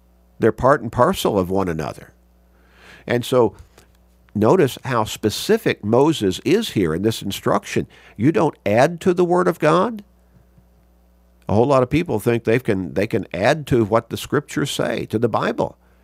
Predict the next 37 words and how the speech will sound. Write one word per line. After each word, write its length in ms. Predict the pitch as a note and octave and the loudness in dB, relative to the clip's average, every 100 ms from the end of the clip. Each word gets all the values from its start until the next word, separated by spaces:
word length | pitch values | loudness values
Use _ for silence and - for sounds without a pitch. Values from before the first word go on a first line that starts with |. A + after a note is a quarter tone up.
| _ _ _ _ _ | _ _ _ _ _
"Oh 80 | D3 | 0
yeah, 140 | - C3+ | 0 2
we 100 | C3 | 0
need 180 | D3 | 0
to 60 | B2+ | -2
do 160 | A#2 B2+ | -2 0
this, 320 | B2+ C3+ - | 0 0 -2
we 60 | |
need 160 | A#2 G2 | -2 0
to 60 | F2+ E2+ | -2 -2
do 40 | |
that. 420 | A2+ C#3+ C3+ C3+ _ _ _ _ _ _ _ _ _ | 2 4 4 0 _ _ _ _ _ _ _ _ _
We 120 | B2 | 0
need 160 | D3+ A2 | 2 0
to 60 | |
change 360 | G2 A#2+ C#3 C3 | -2 0 2 0
it." 140 | B2+ | 0
And 100 | G#2+ | 0
that, 140 | A#2+ - | 0 0
oh, 140 | A#2 | 0
oh, 220 | G#2 A#2 - | 0 -2 -6
wait, 280 | - A2+ - | -4 -4 -2
wait, 160 | A2+ - | -4 -4
you're 160 | G2 | -6
changing 540 | F#2+ - A#2+ G3 F#3 G#2 | -6 -2 -2 -2 -2 0
it, 160 | F#2+ - | -2 -2
you're 260 | G2+ F#2+ _ | -2 -2 _
adding 480 | - F#2+ C#3+ F3+ F3 | -4 0 0 0 -4
to 320 | D#3+ - C#3 A2+ | -4 0 4 2
it, 260 | C3 - - _ _ _ _ _ _ _ _ _ - | 0 -6 -20 _ _ _ _ _ _ _ _ _ -4
or 140 | G#2 | 0
you're 120 | G#2+ | 0
taking 420 | G#2+ A#2+ B2 A2+ | 0 0 0 -4
something 400 | G#2+ A2 G#2 G2+ | -2 -2 -2 -2
away 240 | F#2+ F2+ F2+ | 0 0 0
from 320 | - E2 G#1+ | -2 -6 -8
it. 240 | - - | -14 -20